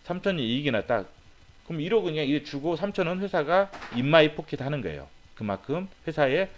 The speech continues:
자산이 될 수가 있겠죠. 이런 부분이라는 거예요. 자, 기업은 사회 적립 자산을 마음대로 인출할 수가 없어요. 왜 그러냐면 퇴직금을 지급해야 되기 때문에. 마음대로 인출해서 써버리면 안 되잖아요. 그래서 이건 강제로 인출할 수 없고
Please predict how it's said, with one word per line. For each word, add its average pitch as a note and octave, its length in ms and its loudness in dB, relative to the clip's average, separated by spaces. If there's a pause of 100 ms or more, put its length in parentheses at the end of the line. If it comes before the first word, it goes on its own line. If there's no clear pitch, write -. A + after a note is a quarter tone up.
(100)
자산이 A#2+ 340 -2
될 G2+ 120 0
수가 A2+ 180 0
있겠죠. G2 400 -6
이런 C#3 200 -4
부분이라는 A2 500 -2
거예요. C2 220 -12 (580)
자, G2+ 400 -4 (540)
기업은 F3 380 2
사회 G#3+ 240 6
적립 D3 260 -2
자산을 C3+ 440 0
마음대로 B2 440 4
인출할 B2 380 0
수가 F2 180 -10
없어요. E2+ 240 -8 (440)
왜 A#2 100 -6
그러냐면 B2 200 -4
퇴직금을 G3+ 400 -2
지급해야 D#3+ 540 2
되기 G2+ 180 -2
때문에. C2+ 320 -16 (460)
마음대로 C3+ 400 4
인출해서 B2 720 4 (140)
써버리면 A3 480 8
안 F2+ 100 -2
되잖아요. G2+ 580 0 (160)
그래서 G#2+ 260 -6
이건 G2 120 -6
강제로 A2+ 640 0 (400)
인출할 A#2+ 320 2
수 G#2 120 -2
없고 C3 640 -4